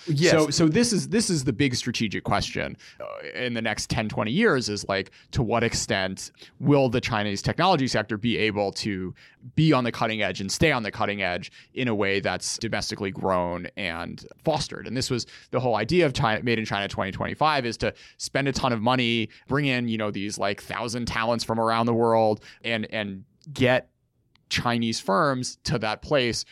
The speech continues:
Speaker 2: right on the frontier. And I guess your, your sense is, you know, maybe a little bit, probably wasn't counterproductive, maybe we just wasted a lot of money. Um, but what was interesting was, uh, Lou Jiwei in this interview, he said, "Look,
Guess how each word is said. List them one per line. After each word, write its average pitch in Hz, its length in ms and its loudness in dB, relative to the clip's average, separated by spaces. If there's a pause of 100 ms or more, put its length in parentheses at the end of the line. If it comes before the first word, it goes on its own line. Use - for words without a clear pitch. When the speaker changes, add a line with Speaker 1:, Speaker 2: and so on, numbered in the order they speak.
(180)
Speaker 2:
right 113 260 0
on 104 100 2
the 92 80 -2
frontier. 76 680 -4
And 95 340 -4 (260)
I 127 120 -2
guess 127 200 0
your, 120 180 0
your 139 220 0
sense 131 300 0
is, 110 340 -4 (100)
you 127 60 -4
know, 131 140 0
maybe 147 240 2
a 131 80 2
little 180 220 4
bit, 156 320 2
probably 165 320 2
wasn't 131 260 0
counterproductive, 139 1080 2
maybe 131 280 0
we 131 280 -2 (400)
just - 300 -2
wasted 135 300 2
a - 20 2
lot 107 160 0
of 110 60 -6
money. 160 400 2 (340)
Um, 117 280 2
but 120 360 2
what 135 160 -4
was 139 160 -2
interesting 160 320 -2
was, 123 160 -4
uh, 113 360 0
Lou 117 200 0
Jiwei 127 240 2
in 120 60 -2
this 120 140 -4
interview, 143 340 -2
he 123 100 -2
said, 120 240 -2 (240)
"Look, 120 340 -2